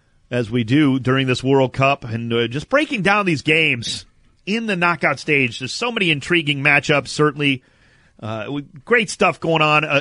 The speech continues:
at Talk Soccer on Twitter, at Mike Trudell.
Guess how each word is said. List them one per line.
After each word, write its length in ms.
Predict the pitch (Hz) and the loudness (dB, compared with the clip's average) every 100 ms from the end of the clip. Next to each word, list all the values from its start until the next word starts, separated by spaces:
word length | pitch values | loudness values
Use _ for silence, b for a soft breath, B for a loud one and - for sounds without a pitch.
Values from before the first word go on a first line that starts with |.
| - | 2
at 380 | 202 214 - - _ _ _ - | 2 2 -2 -20 _ _ _ -4
Talk 240 | 190 185 | -2 -2
Soccer 280 | - 185 190 | 0 0 0
on 80 | 175 | -2
Twitter, 300 | 160 185 185 | 0 0 0
at 280 | 185 190 - | 0 0 -2
Mike 240 | 180 170 | -2 -4
Trudell. 640 | - 170 147 165 170 170 | -2 -2 2 4 4 2